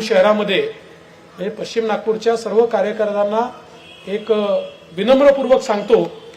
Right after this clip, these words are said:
की तुम्हाला काय कॅचअप करायचं आहे. तर नागपूर शहरामध्ये आपण सगळ्यांना मोबाईल नंबर आणायला सांगितले होते. <clears throat> आज त्याच्यामध्ये सगळ्यात मागे पश्चिम नागपूर आहे.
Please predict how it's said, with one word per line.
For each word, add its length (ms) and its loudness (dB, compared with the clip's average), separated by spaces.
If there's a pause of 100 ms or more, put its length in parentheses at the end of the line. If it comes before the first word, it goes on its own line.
(180)
की 60 -8
तुम्हाला 340 2
काय 300 0
कॅचअप 380 0
करायचं 400 2
आहे. 140 -2 (880)
तर 80 2
नागपूर 460 -2
शहरामध्ये 500 4
आपण 280 2
सगळ्यांना 560 0
मोबाईल 360 4
नंबर 220 2
आणायला 240 6
सांगितले 380 2
होते. 300 -2 (1120)
<clears throat> 360 4 (800)
आज 220 0
त्याच्यामध्ये 540 -2
सगळ्यात 440 -2
मागे 180 -2
पश्चिम 380 -8
नागपूर 320 -14
आहे. 80 -20